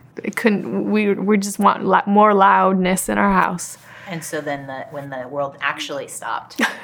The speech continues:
Speaker 1: <laughs> We decided to have another baby. It was fine. <laughs>
Speaker 2: And it wasn't a problem.
Speaker 1: There you go. No.
Speaker 2: This ti-, okay.
Speaker 1: No, she was a total, we thought it would be. She was a total miracle. I, I still don't know to this day how she's here, but she's here.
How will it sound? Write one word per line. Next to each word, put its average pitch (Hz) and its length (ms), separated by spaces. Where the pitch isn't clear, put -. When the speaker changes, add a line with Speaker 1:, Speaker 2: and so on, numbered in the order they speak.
Speaker 1:
<laughs> - 480
We 269 140
decided 320 460
to 311 60
have 320 120
another 349 240
baby. 330 280
It 202 100
was - 140
fine. 302 400
<laughs> - 60
Speaker 2:
And 220 180
it 214 100
wasn't 226 260
a - 20
problem. 330 480
Speaker 1:
There - 120
you 269 120
go. - 340
No. 233 260
Speaker 2:
This - 120
ti-, - 80
okay. 202 320
Speaker 1:
No, 220 180
she - 240
was 233 140
a 226 40
total, 202 380
we 208 320
thought 185 200
it 185 120
would 220 120
be. 277 280
She - 160
was 220 60
a 202 60
total 196 380
miracle. 190 600
I, - 260
I 185 60
still - 300
don't 190 200
know 180 120
to - 140
this 190 140
day 180 180
how 185 160
she's - 240
here, 190 300
but 190 100
she's - 260
here. - 200